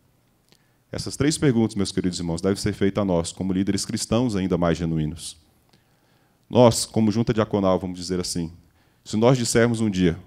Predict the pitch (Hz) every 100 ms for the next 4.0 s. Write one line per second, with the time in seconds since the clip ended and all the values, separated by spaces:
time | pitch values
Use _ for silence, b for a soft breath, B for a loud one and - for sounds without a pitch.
0 | - 117 143 135 143 123 117 117 117 -
1 | 131 123 - 127 120 131 143 127 123 98
2 | 82 78 85 170 147 - _ 90 98 95
3 | 107 104 98 98 85 85 123 120 - -